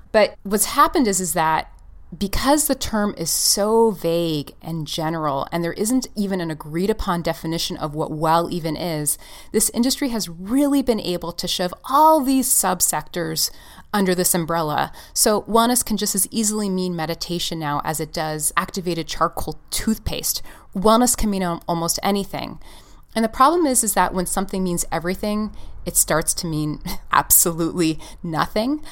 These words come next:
But I will say this, that wellness is highly individualized. I am different than you. We have different mental, biological, spiritual needs.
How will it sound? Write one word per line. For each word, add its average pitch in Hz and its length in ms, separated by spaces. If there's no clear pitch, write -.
But 247 180
I 262 100
will 320 180
say 226 320
this, 165 560
that 165 420
wellness 294 720
is 226 140
highly 208 300
individualized. 156 1040
I 302 480
am 226 120
different 190 320
than 170 140
you. 139 280
We 180 140
have 170 100
different 170 300
mental, 226 720
biological, 175 760
spiritual 170 640
needs. - 480